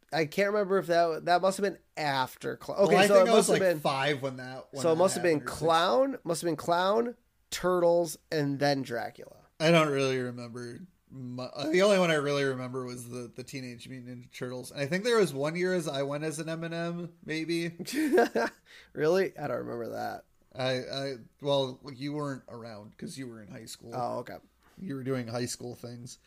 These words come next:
Speaker 2: Uh, and so now we go to the Springfield Community Center, where the Regional Ace Awards, hosted by
Speaker 1: <laughs> The
Speaker 2: Dick
Speaker 1: commu-,
Speaker 2: Cavett,
Speaker 1: the
Speaker 2: who they
Speaker 1: community
Speaker 2: actually got
Speaker 1: center.
Speaker 2: to voice himself.
Speaker 1: That's
Speaker 2: They
Speaker 1: cool.
Speaker 2: got Dick Cavett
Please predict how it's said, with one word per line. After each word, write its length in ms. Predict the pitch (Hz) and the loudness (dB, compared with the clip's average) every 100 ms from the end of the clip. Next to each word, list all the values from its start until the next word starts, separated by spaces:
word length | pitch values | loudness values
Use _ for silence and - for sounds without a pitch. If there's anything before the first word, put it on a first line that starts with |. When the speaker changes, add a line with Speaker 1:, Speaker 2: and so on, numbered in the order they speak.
| _ _ _ _ _ | _ _ _ _ _
Speaker 2:
Uh, 380 | 143 139 135 131 127 | -2 2 2 0 -2
and 160 | 143 | -4
so 480 | 143 - 156 151 147 | -2 2 2 2 0
now 160 | 143 147 | -2 0
we 120 | 175 | 2
go 260 | 160 147 170 | 2 2 0
to 200 | 170 160 | 0 -4
the 120 | 139 | -4
Springfield 500 | - 135 135 185 190 | -8 -10 -4 -2 -2
Community 400 | 247 208 151 147 | -2 -4 -4 -4
Center, 440 | 131 135 139 294 - _ - | -4 -4 -4 -10 -12 _ -2
where 400 | 156 147 147 143 _ | 2 4 4 0 _
the 80 | - | -4
Regional 460 | 123 127 131 180 202 | -2 -2 -2 -2 0
Ace 260 | 165 202 262 | 2 2 2
Awards, 420 | 208 151 208 - | -2 -2 -4 -4
hosted 360 | 143 247 311 | -2 2 2
by 120 | 294 294 | 2 2
Speaker 1:
<laughs> 40 | |
The 60 | 381 | 6
Speaker 2:
Dick 180 | 392 | 6
Speaker 1:
commu-, 280 | - 339 277 | 6 4 6
Speaker 2:
Cavett, 400 | 302 165 170 - | 6 6 4 2
Speaker 1:
the 80 | 190 | 6
Speaker 2:
who 80 | 196 | 10
they 140 | - | 10
Speaker 1:
community 180 | 196 151 175 202 | 8 6 6 6
Speaker 2:
actually 200 | 139 147 | 6 4
got 260 | 147 151 143 | 4 4 4
Speaker 1:
center. 160 | 139 139 | 4 4
Speaker 2:
to 60 | - | 4
voice 340 | 160 208 - | 4 0 0
himself. 540 | 196 170 - 135 143 - - _ _ | -6 -6 -6 -4 -6 -10 -18 _ _
Speaker 1:
That's 240 | - 151 | 2 2
Speaker 2:
They 120 | - - | 2 4
Speaker 1:
cool. 40 | |
Speaker 2:
got 260 | 175 170 123 | 4 4 2
Dick 220 | 180 - | 0 0
Cavett 480 | 170 147 139 175 | -2 0 0 -2